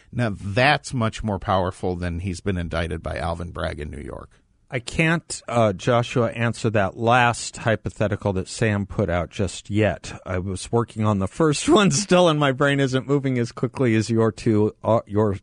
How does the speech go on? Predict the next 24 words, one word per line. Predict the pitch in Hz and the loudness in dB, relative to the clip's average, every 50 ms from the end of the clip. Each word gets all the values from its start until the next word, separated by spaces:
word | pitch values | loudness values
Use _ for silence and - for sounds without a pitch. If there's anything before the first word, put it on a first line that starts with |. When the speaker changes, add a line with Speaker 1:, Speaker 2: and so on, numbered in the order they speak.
| _ - | _ -16
Speaker 2:
yours | 82 82 107 110 107 104 95 - - - - - _ _ _ - - _ _ _ | -6 0 2 4 4 4 2 0 -6 -14 -16 -18 _ _ _ -20 -20 _ _ _
both | - 110 107 101 - - | 0 2 2 2 0 -2
are. | - 123 127 131 117 107 101 95 | 0 2 4 6 6 4 4 0
<clears throat> | - - - - - - - - - - - - 160 185 220 185 170 131 107 | -2 -10 -14 -10 -8 -6 -6 -6 -8 -12 -6 0 2 4 4 4 4 2 0
But | - 151 151 | 0 2 2
I | 143 143 | 2 0
do | 143 208 226 | 0 -2 -4
think | - - 208 185 - | -2 -2 -2 -2 0
there | - 139 127 135 | 0 2 2 2
is | 139 123 | 0 0
going | - - 131 131 127 123 | -2 -2 -2 0 0 0
to | 110 101 | -2 -2
be | 117 113 | 0 0
a | 107 101 | 0 -2
problem | - - 123 117 110 107 110 101 98 | 0 0 2 2 2 2 0 0 -2
with | 98 98 - _ - | -2 -2 -4 _ -4
the | - 90 | -4 -2
hypothetical | 98 120 113 - - 95 - - 110 98 - - - 107 98 | 0 -2 -2 -2 -4 -4 -2 0 -2 -2 -2 -2 -2 -2 0
of | 90 85 - - - | -2 -2 -6 -12 -8
someone | - - 113 104 104 104 | -4 -2 -2 -2 -2 -2
like | 101 98 90 - | -4 -4 -6 -6
your | - 90 | -8 -6
wife | 87 101 113 107 101 - - | -2 0 0 0 0 -2 -4
when, | 101 98 90 87 85 | -8 -8 -8 -8 -10